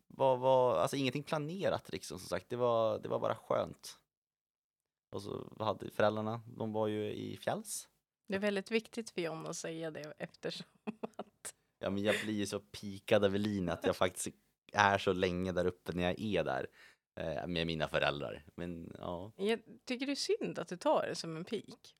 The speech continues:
Speaker 2: För att egentligen så är det en komplimang.
Speaker 1: Ja, i och för sig.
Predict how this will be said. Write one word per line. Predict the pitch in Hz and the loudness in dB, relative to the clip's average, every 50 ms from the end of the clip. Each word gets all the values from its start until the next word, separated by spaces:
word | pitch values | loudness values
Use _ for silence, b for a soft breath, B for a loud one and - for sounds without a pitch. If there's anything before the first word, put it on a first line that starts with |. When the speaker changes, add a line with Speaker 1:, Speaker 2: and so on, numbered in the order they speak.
| _ | _
Speaker 2:
För | - 208 | -2 -2
att | 196 - | 0 0
egentligen | 226 262 311 311 240 - - 160 160 170 | 0 2 2 2 0 -2 -2 -4 -4 -4
så | - - | -2 -2
är | 156 156 | -2 -2
det | 156 | -2
en | 156 160 | -4 -6
komplimang. | - - 156 151 - 190 196 208 180 - - 180 - _ _ _ _ _ _ _ _ _ _ _ _ _ _ _ _ _ _ _ _ _ _ _ _ - | -6 -6 -6 -6 -4 -4 -4 -4 -4 -6 -8 -14 -16 _ _ _ _ _ _ _ _ _ _ _ _ _ _ _ _ _ _ _ _ _ _ _ _ -14
Speaker 1:
Ja, | - - 73 76 73 73 - | -8 -6 -6 -6 -6 -8 -10
i | - 76 | -12 -14
och | - | -16
för | - - | -16 -12
sig. | - - 73 71 73 - | -8 -8 -8 -8 -8 -12